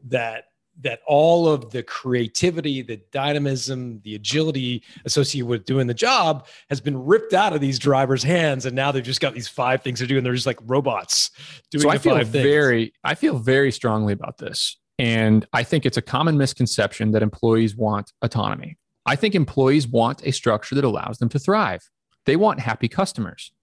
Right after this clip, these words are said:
Speaker 2: They want to be able to get the job done and make the boss happy, the customer happy, everybody happy.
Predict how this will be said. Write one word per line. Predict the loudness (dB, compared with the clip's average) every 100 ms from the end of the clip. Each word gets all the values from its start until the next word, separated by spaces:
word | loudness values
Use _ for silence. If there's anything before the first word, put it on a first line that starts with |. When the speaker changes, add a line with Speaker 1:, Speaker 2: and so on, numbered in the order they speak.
| _ _ 0
Speaker 2:
They | 2
want | 4
to | 2
be |
able | 2
to | 2
get | -2 -2
the |
job | -2 0 0 0
done | 0 0
and |
make | 0 -2
the | -4
boss | -2 -2 0
happy, | -4 -2 -4
the | -4
customer | -4 -4 -2 -2
happy, | -2 -4 -4
everybody | -2 -2 -2
happy. | -4 -8 -8 -18